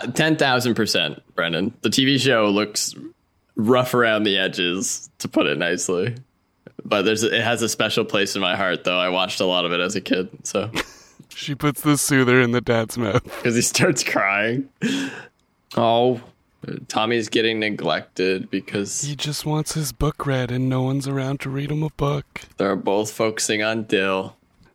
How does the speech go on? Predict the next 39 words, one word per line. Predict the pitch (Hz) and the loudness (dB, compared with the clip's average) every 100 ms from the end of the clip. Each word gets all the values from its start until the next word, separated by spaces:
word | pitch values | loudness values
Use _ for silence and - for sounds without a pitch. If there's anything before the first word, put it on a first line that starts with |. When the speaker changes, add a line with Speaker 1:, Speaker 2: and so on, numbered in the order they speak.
| - | -8
Speaker 2:
Dill | - 131 139 151 - | -4 0 2 0 -2
pickles. | 120 - 101 101 101 - - 113 113 | -6 -6 -6 -6 -4 -2 -4 -6 -8
Speaker 1:
See, | - - 80 | -6 -2 0
that, | 113 107 | 0 0
that | 117 120 | 0 -2
just | - 139 131 | 0 0 2
goes | 135 131 135 | 2 2 2
to | 127 | 0
show | - 123 143 104 | 2 4 4 4
that | 92 87 | 0 0
dill | 110 110 | 0 2
pickles | 117 117 120 110 | 0 0 0 0
are | 113 | 0
better | 110 101 107 | 2 2 2
than | 104 | 0
regular | 101 90 104 107 | 0 -2 0 -2
pickles, | 95 101 - 95 92 | -2 -4 -4 -6 -4
man. | 98 92 113 - - - | -4 -4 -6 -14 -12 -4
Speaker 2:
They | 151 | -4
coulda | - 170 214 | 0 0 2
called, | - 135 147 135 - | 4 4 4 -2 -12
they | - | -10
coulda | 143 175 180 | -4 -2 -2
called | 175 156 - | 0 0 0
Tommy, | 120 127 131 | -2 2 2
like, | 123 117 - | 2 0 0
gherkin | 120 117 139 131 127 127 131 - _ - | 0 0 0 0 2 0 -2 -8 _ -12
or | - 113 | -4 0
sweet | - 139 131 | 2 4 4
and | 143 | 2
sour, | - 127 113 131 262 139 508 - | 2 2 6 8 8 8 8 6
Speaker 1:
<laughs> | |
Sweet | - - 254 208 - | 4 4 6 8 8
and | 208 | 6
Speaker 2:
Vlasic, | - 240 156 151 | 6 6 6 4
Speaker 1:
sour, | 156 147 160 180 220 | 6 6 6 6 4
gherkin. | - 302 247 202 143 131 127 135 139 | 4 0 0 -4 -2 0 4 4 4
Speaker 2:
Heinz | 147 156 151 - - | 6 6 8 6 4
pickle. | 156 - 165 175 | 2 2 0 0